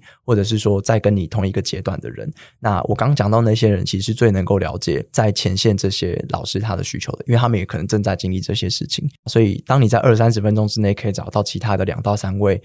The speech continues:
伙伴的时候，其实对你来说，有的时候反而，嗯，人说远水救不了近火，在T F T的办公室没办法给你当下的这个心灵支持，那你透过小部队的政策有机会可以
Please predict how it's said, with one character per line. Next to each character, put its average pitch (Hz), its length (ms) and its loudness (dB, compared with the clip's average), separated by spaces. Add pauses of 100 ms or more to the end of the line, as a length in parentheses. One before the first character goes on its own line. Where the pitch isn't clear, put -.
(160)
伙 - 160 -8
伴 101 220 0
的 85 80 -2
时 - 180 -6
候， 90 240 -2
其 - 100 -12
实 143 100 -2
对 160 120 4
你 101 60 2
来 92 140 0
说， 104 160 0
有 85 100 0
的 - 100 -2
时 - 160 -2
候 98 80 2
反 - 160 -2
而， - 200 -4 (440)
嗯， 57 800 -4
人 117 160 6
说 139 160 6
远 113 180 6
水 123 220 4
救 117 160 4
不 113 80 4
了 95 80 4
近 104 200 0
火， - 300 -6
在 120 160 2
T 120 140 2
F 117 80 6
T 120 80 4
的 113 60 6
办 113 180 2
公 107 160 4
室 107 320 2
没 117 100 4
办 139 160 6
法 107 160 4
给 107 140 2
你 110 140 4
当 107 180 0
下 117 140 4
的 104 80 4
这 104 100 0
个 101 100 0
心 104 220 2
灵 98 140 2
支 98 160 -2
持， 98 200 -4
那 107 120 2
你 107 100 0
透 110 180 0
过 107 120 2
小 - 160 0
部 - 80 -2
队 101 120 0
的 95 120 -4
政 - 160 -2
策 - 120 -4
有 - 120 -4
机 - 180 -4
会 110 160 -2
可 - 220 -6
以 - 140 -6